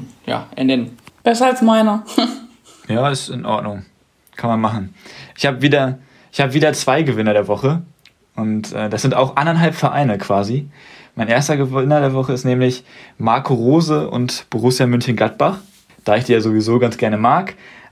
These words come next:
Speaker 3: Aber ich, ähm, finde einfach nur dadurch, dass sie jetzt einen Riesenschritt Richtung Champions League gemacht haben, womit, glaub ich, nicht unbedingt vor der Saison jeder gerechnet hätte. Und auch, ähm, wenn sie natürlich jetzt eine Zeit lang dann auf Platz eins sogar standen,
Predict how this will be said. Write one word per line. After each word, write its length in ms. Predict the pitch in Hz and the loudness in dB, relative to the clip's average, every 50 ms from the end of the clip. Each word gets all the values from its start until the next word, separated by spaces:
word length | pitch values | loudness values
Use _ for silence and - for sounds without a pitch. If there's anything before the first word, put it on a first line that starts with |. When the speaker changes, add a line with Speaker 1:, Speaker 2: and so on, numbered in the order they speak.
| _ | _
Speaker 3:
Aber 400 | - - 123 139 143 156 - - | -2 0 0 2 2 2 0 0
ich, 160 | 123 127 - - - | -2 -4 -8 -6 0
ähm, 420 | 120 117 113 110 107 107 104 104 101 | 0 2 2 2 0 -2 -4 -8 -10
finde 300 | - - 135 135 123 107 | -6 -2 0 0 0 0
einfach 280 | 110 120 113 127 123 | -2 -2 -4 -4 -6
nur 160 | 120 117 110 | -4 -4 -2
dadurch, 380 | 101 107 104 113 117 123 123 123 | 2 2 2 2 2 2 0 -2
dass 180 | - 110 - - | -4 -10 -8 -6
sie 60 | 113 | -6
jetzt 120 | 107 - - | -6 -4 -4
einen 80 | 113 | -6
Riesenschritt 600 | 107 117 139 147 147 147 143 - - 135 131 - - | -2 0 0 0 0 -2 -4 -4 -4 -4 -4 -4 -8
Richtung 240 | 123 127 131 113 | -10 -8 -8 -8
Champions 320 | - - 127 135 147 143 - | -6 -6 -6 -6 -6 -8 -8
League 100 | 139 135 | -10 -8
gemacht 320 | - 123 131 147 - - | -4 -4 -4 -4 -4 -6
haben, 320 | - 151 156 180 180 - - _ - - - - - - - _ | -4 -4 -4 -4 -6 -8 -16 _ -20 -20 -20 -20 -20 -20 -20 _
womit, 320 | - 123 127 131 143 147 - | -4 -2 0 0 0 0 2
glaub 220 | 131 127 131 127 | 2 4 4 4
ich, 100 | 127 127 | 2 2
nicht 220 | 139 143 143 - | 0 -2 -2 -2
unbedingt 480 | 131 135 131 120 120 120 120 117 - - _ - - - _ _ | -2 -2 0 0 2 0 0 -2 -6 -10 _ -20 -20 -20 _ _
vor 240 | - - - 127 123 | -10 0 2 2 4
der 100 | 123 127 | 4 2
Saison 260 | 120 120 117 110 120 | 2 0 -2 -2 -2
jeder 760 | 113 110 104 104 107 117 131 147 156 156 160 156 160 180 190 180 - _ - | -4 -4 -4 -2 0 2 4 4 4 4 2 2 2 -2 -4 -6 -12 _ -12
gerechnet 460 | - 135 120 139 143 143 156 135 - | -8 -2 -2 -2 0 -2 -4 -4 -2
hätte. 260 | 147 143 - 127 - | -4 -4 -2 -4 -4
Und 120 | - 113 - | -4 -4 0
auch, 340 | - 110 117 127 127 - - - - - - - - - - - - _ - | 2 2 2 2 0 -2 -12 -20 -20 -20 -20 -20 -20 -20 -20 -20 -20 _ -2
ähm, 380 | - 120 117 113 113 110 - - - | 2 2 2 2 0 -2 -4 -6 -8
wenn 200 | - 110 120 113 | -4 -2 -2 -2
sie 80 | 110 113 | 0 0
natürlich 340 | 113 107 - - 117 110 | -2 -2 0 0 0 0
jetzt 140 | 113 110 - | 0 0 -2
eine 60 | 110 | -4
Zeit 240 | 98 - 120 110 120 - | -2 0 0 0 2 2
lang 120 | 110 110 | 0 0
dann 100 | 107 104 | 0 -2
auf 140 | 101 101 - | -4 -6 -4
Platz 180 | - 117 - | -6 -6 -4
eins 280 | - - 113 - 143 139 | -2 -2 -2 -2 -2 -2
sogar 160 | - 131 135 | -2 -2 -2
standen, 460 | 139 - 143 139 - - 139 147 147 | -2 0 0 -2 -2 -2 -4 -6 -8